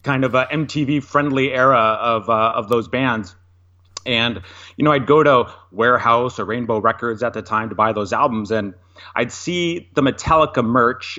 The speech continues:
and I'd see their intimidating, you know, logo when I was there. But, you know, during that time, obviously it was before the one video, uh, so no videos, there was no radio airplay even locally. Um, so really, they were a logo and a myth.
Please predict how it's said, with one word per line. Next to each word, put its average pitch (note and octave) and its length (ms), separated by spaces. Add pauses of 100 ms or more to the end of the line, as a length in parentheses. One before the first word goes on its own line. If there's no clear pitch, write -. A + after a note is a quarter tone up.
and B2 160
I'd A#2 160
see D#3 300
their C3 220
intimidating, A#2 840 (100)
you C3+ 120
know, A2 100
logo A2+ 560
when G#2 140
I G2+ 100
was G2+ 140
there. A2 200
But, A#2+ 280 (380)
you C#3 100
know, C3+ 160
during D#3 240
that D3 180
time, B2+ 440 (200)
obviously C#3+ 500
it B2 40
was A2+ 140
before A2+ 340
the C#3 80
one D#3+ 180
video, G#2+ 500 (360)
uh, G#2 240
so - 140
no C3 120
videos, A#2 540
there A#2+ 80
was A2+ 220
no B2 500
radio A2+ 360
airplay G2 440
even G2+ 240
locally. F2 500 (300)
Um, A2 320
so A#2+ 380
really, D3+ 300
they B2+ 120
were D3+ 180
a A2 60
logo B2 500
and G#2+ 160
a G2 40
myth. F#2+ 420